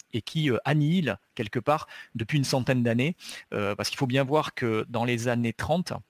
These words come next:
si on prend que les émissions de C O deux, par exemple, hein, euh, dans les années trente, les ingénieurs considéraient que la consommation,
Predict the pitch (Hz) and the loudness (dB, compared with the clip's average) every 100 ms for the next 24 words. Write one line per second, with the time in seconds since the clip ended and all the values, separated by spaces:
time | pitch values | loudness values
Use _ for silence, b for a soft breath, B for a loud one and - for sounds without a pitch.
0 | _ _ _ _ - - - 117 135 135 | _ _ _ _ -10 -6 -2 0 0 2
1 | 143 127 131 127 135 123 120 120 113 107 | 2 2 0 0 -2 -2 -2 -2 -2 -4
2 | 95 98 98 95 117 156 B B B B | -6 -6 -6 -6 -4 -6 B B B B
3 | 107 107 123 135 143 139 107 180 - 120 | -2 2 2 4 4 2 2 0 0 0
4 | 135 123 139 151 - 120 - 123 113 135 | 2 2 0 -2 -2 -4 -4 -2 0 0
5 | 165 196 B B - - 147 160 127 113 | -2 -4 B B -6 2 4 4 0 0
6 | 139 - 147 135 - 147 143 127 | -2 0 0 0 -2 -2 -2 -2